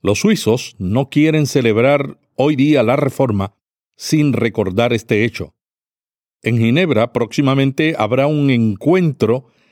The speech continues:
de musulmanes y cristianos evangélicos para dialogar sobre una noche de paz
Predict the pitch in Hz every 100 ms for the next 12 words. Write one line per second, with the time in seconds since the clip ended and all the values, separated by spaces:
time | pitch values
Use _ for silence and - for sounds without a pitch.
0 | _ - 101 110 147 - 120 110 147 190
1 | 185 - - - 131 120 - 120 - 151
2 | 156 143 151 139 127 190 147 - 92 -
3 | - _ _ _ _ _ - 92 95 -
4 | - 95 143 156 123 123 123 120 _ _
5 | _ - 120 101 104 107 143 120 117 127
6 | 123 101 - 113 110 - -